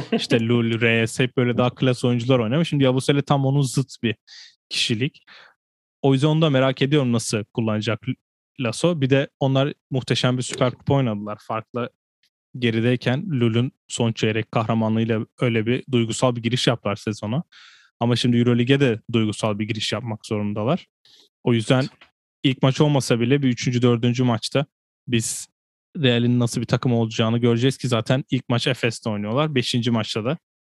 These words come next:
Speaker 2: yine İstanbul'da Fener'le oynuyorlar. Yani Fener maçına çok formda bir Real gelebilir.
Speaker 1: Evet, e, dediğin gibi Efes, e, ile Real Madrid, e, cumartesi, e,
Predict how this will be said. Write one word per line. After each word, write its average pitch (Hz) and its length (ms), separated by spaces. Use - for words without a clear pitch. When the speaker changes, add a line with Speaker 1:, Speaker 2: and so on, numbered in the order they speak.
Speaker 2:
yine 120 160
İstanbul'da 110 480
Fener'le 117 360
oynuyorlar. 104 340
Yani 117 180
Fener 131 280
maçına 127 340
çok 131 260
formda 123 340
bir 120 60
Real 117 260
gelebilir. 110 540
Speaker 1:
Evet, 143 320
e, 117 120
dediğin 127 280
gibi 104 160
Efes, 120 480
e, 98 320
ile 113 340
Real 101 280
Madrid, 107 380
e, 98 260
cumartesi, 110 440
e, 95 300